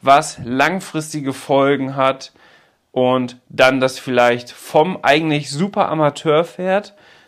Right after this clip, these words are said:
zum nicht geeigneten Anfängerpferd macht. Und dann ist natürlich, am Ende ist, entscheidet das leider auch beim Pferdesport so, Angebot und Nachfrage.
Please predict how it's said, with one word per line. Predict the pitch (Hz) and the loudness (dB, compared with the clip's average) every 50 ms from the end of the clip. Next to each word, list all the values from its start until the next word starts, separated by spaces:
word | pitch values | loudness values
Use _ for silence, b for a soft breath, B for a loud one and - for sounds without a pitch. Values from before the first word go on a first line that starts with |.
| b b _ | b b _
zum | - - - 170 180 180 175 175 180 180 _ _ _ _ - | -16 -4 0 2 2 2 2 -2 -6 -10 _ _ _ _ -6
nicht | 127 147 160 160 160 - - - | -2 0 0 0 0 -4 -4 -4
geeigneten | - - - 131 143 139 - 143 139 - - 131 135 135 131 127 131 - | -2 0 2 4 2 2 2 -2 -4 -4 -4 -4 -2 -2 -2 -4 -4 0
Anfängerpferd | - 127 127 139 135 - 131 110 107 104 107 104 - - 104 - - - | 0 2 2 2 0 -2 -2 -2 0 -2 -2 -2 -4 -4 -4 -2 -4 -4
macht. | - 98 92 87 85 - - - - - b b b b b b b b b b b b b b b b _ _ _ _ | -6 -6 -6 -6 -8 -10 -16 -20 -20 -20 b b b b b b b b b b b b b b b b _ _ _ _
Und | - 127 127 120 | -2 -2 2 4
dann | 127 120 131 | 4 6 6
ist | 139 151 - | 4 0 0
natürlich, | 170 160 156 - - 180 180 175 170 175 175 175 202 202 - - _ _ _ _ _ _ _ _ _ - | -2 -2 -4 -4 -4 -4 -4 -4 -4 -4 -4 -6 -6 -8 -12 -18 _ _ _ _ _ _ _ _ _ -8
am | 117 113 107 | -8 -6 -2
Ende | 113 123 127 139 139 147 156 160 | -2 0 0 2 2 4 4 4
ist, | 143 135 135 131 - - _ | 2 0 -4 -6 -10 -14 _
entscheidet | - 127 117 117 113 110 - - 135 123 120 120 123 107 - | -4 -4 -4 -4 -4 -6 -2 0 2 2 2 2 -2 -6 -6
das | 107 107 107 - | -8 -8 -6 -4
leider | 113 113 113 110 110 107 - | 0 0 0 2 0 2 2
auch | - - - - | 2 2 2 2
beim | - 143 151 156 156 156 156 156 - _ | 2 2 2 0 -2 -4 -6 -10 -14 _
Pferdesport | - - 147 143 151 151 151 151 - - - 135 143 156 151 151 | -4 0 0 2 2 0 -4 -8 -12 -10 -6 -4 -4 -4 -4 -6
so, | 151 156 165 160 170 185 185 _ _ _ _ _ _ _ _ _ _ _ _ _ _ _ _ - | -4 -2 0 0 0 -2 -6 _ _ _ _ _ _ _ _ _ _ _ _ _ _ _ _ -2
Angebot | 131 135 143 139 131 117 131 135 123 120 | 0 0 2 0 -2 0 0 0 0 0
und | - 117 110 104 | -2 -4 -2 0
Nachfrage. | 110 110 113 127 135 - - - 143 135 147 156 165 165 180 190 214 247 | 2 2 2 2 0 -4 -4 -2 0 2 2 2 0 0 0 0 -2 -2